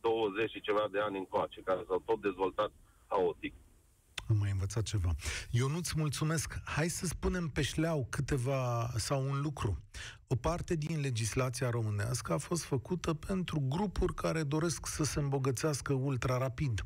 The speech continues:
Speaker 2: România de-abia acum, prin civilizație, își recapătă implicarea. Au trecut treizeci de ani de capitalism sălbatic. Din momentul ăsta sunt sau este o generație care își pune și alte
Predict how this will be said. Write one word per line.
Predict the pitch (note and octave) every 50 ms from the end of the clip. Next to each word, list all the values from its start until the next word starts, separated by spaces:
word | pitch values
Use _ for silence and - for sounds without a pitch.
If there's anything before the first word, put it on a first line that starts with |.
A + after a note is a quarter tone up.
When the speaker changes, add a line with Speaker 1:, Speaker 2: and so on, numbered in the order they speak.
| - - - - - - - - -
Speaker 2:
România | C#3+ C3+ C3 B2+ A#2+ A#2+ A#2 A#2+ A#2+ A#2 A2+
de-abia | G2+ A2 G#2+ F#2+ A2 A2 A2
acum, | G#2 G2 - - - F#3+ G3 F#3 D#3+ B2+ -
prin | - B2 A#2+ A2 A2+
civilizație, | G#2 - - A#2 G2 G2+ G2+ G2+ G2 F#2 G2+ A#2+ B2 A#2 - - - A#2 A2
își | G#2+ G#2+ G2+ - - A#2+
recapătă | A#2 A2+ - - A#2+ A2 - A#2+ A2 - - A#2+ A2+ A#2 - - - - _ _ _ -
implicarea. | - E3 D3+ D#3 D3+ - - D3 B2+ - - E3+ E3 D#3 C#3+ B2+ G#2 D#2+ - - - - _
Au | - A#2+ A#2+
trecut | A2 B2+ B2 - - E3+ C#3+ - - -
treizeci | - - - D3+ E3 D#3+ D3+ B2+ B2+ C#3 C3 A2
de | G#2+ A#2+ D3
ani | E3+ F#3 F#3 E3
de | D#3 E3+ F3+ G3 F#3+ E3+
capitalism | - - C3+ B2 - - - - C3 C3+ D3+ F3 E3+ - - - D#3+ F3
sălbatic. | - - - F3+ F3+ F3+ F3+ G3+ F#3 D3+ - - B2 G2+ - A#2+
Din | A#2 A#2 A#2
momentul | A#2 A#2+ B2 C#3 C#3+ C#3+ C3+ - F#2+ G2 A#2
ăsta | A#2 - - - F3 F3
sunt | - - - - D3 D#3+ E3+ D3+ A#2 -
sau | - - - G#2+ G#2+
este | G#2 G#2 A#2+ C#3 C3 - -
o | B2+
generație | G#2+ G2+ G#2+ G#2 G2+ G#2 A2+ A#2 A2 - D3 D#3+ - - - - - - - - - -
care | - C3+ C3
își | C3+ B2+ -
pune | - - D#3+ D#3+ E3
și | D3+ - - - F#3 F#3+ F3+ - -
alte | - D#3 D#3 E3 E3 D#3 - - - D#3+ C#3+